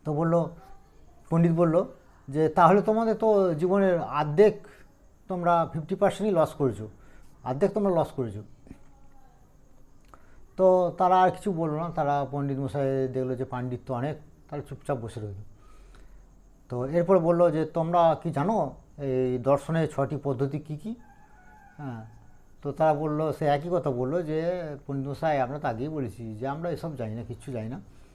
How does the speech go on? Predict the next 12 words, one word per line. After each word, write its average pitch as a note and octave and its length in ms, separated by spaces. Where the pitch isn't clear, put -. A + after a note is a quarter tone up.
আমাদেরকে C#3+ 580
এসব C3 340
প্রশ্ন C3+ 240
করা, C#3+ 160
উম, A#2 600
বেকার B2 380
আপনার। F2+ 240
হ্যাঁ, A#2+ 320
আমরা A#2 220
গ্রাম্য C3 340
মূর্খ C3+ 320
মানুষ, D3 300